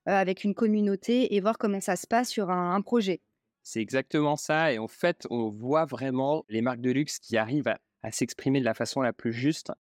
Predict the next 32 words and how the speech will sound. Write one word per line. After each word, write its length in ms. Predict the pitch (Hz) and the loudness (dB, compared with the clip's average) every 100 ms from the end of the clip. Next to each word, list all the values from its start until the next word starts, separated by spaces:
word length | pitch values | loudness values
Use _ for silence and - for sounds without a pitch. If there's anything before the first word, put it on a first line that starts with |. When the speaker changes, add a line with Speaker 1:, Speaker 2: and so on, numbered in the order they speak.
| - | -12
Speaker 2:
C'est 160 | - | -6
souvent 260 | 123 131 143 | -6 -2 -4
celles 240 | - 160 | -2 -2
pour 160 | - 131 | 0 -2
lesquelles, 260 | 117 151 139 | 0 0 0
d'ailleurs, 220 | 123 135 | 0 0
le 80 | 120 | -2
projet 460 | - 131 123 151 | -4 -4 0 0
est 20 | |
le 140 | 143 113 | 0 0
mieux 260 | 120 143 | 0 2
accueilli. 420 | 143 - 120 120 - _ _ _ _ | 0 -2 -4 -4 -8 _ _ _ _
Et 80 | 104 | -6
c'est 200 | - 123 | -4 -4
pas 240 | - 196 220 | -2 0 0
s-, 500 | - - - - - | -4 -14 -18 -18 -4
uniquement 520 | 170 170 160 165 170 | 0 0 0 0 2
un 120 | 135 120 | 0 -2
succès, 560 | - 127 - 143 143 | -8 -8 -4 -2 0
euh, 240 | 131 110 110 | 0 -2 -2
euh, 340 | 113 107 104 104 | -2 -2 -2 -4
comment 260 | - 117 | -2 -2
dire, 220 | 117 117 107 | 0 -2 0
d'estime, 480 | 120 - 143 143 | -2 -2 -2 0
de 80 | 117 | 0
se 60 | 110 | 0
dire, « 140 | 117 | 0
Ah 40 | 120 | 0
ben, 140 | 107 | -2
j'ai 140 | 110 101 | -6 -4
bien 200 | 127 127 | -2 0
parlé 460 | 131 123 127 135 | 0 -2 -4 -4